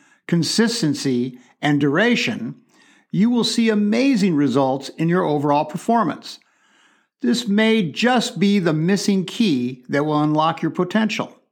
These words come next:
and take you to a level that you've never before achieved.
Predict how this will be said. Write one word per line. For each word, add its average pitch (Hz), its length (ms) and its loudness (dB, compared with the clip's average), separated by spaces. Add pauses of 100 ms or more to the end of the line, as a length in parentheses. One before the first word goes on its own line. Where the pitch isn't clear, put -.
(240)
and 156 180 0
take 196 240 2
you 208 100 4
to 185 140 0
a 175 40 2
level 175 300 2
that 156 120 0
you've 131 160 -2
never 156 300 0
before 165 420 0
achieved. 151 580 -4